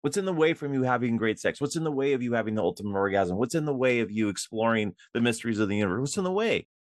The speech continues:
Because I could give you all the techniques in the world, and if it works, great, Sean did something awesome. But if it doesn't work, it's like, "Well, okay, Sean didn't ha-, give me something I needed." And they'll move along until the next thing.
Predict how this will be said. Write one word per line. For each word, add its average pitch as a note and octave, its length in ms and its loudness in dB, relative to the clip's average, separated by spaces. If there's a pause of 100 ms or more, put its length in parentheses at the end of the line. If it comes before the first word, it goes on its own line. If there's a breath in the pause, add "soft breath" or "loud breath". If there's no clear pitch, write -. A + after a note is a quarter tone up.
(140)
Because D#3+ 360 2 (140 loud breath)
I F#3 100 2
could G3 180 -6
give F#3+ 140 -2
you F#3 80 0
all F3+ 200 0
the A3 100 -2
techniques F3 500 -2
in C#3+ 60 -2
the C#3 80 -4
world, C3+ 300 2
and A2 80 0
if A#2+ 80 -4
it C#3+ 100 0
works, D#3 300 2
great, A#3 300 0
Sean G3 300 -2
did D#3+ 180 -4
something C#3 300 -2
awesome. A2+ 560 0
But C3 80 0
if C#3 100 -4
it C3+ 120 -6
doesn't F3+ 360 0
work, A#2 300 0 (160)
it's C3+ 180 2
like, C#3 220 0
"Well, F#3 340 0
okay, B2 300 2
Sean A2+ 260 0
didn't A2+ 240 0
ha-, A2 180 0
give G#2+ 140 0
me G#2 100 0
something F#2 300 0
I F#2+ 80 4
needed." F2+ 300 0 (320)
And A2+ 100 0
they'll B2+ 80 0
move B2+ 200 0
along D3+ 480 -2 (220)
until B2+ 180 2
the C3 100 0
next D3+ 320 2
thing. E2 260 -2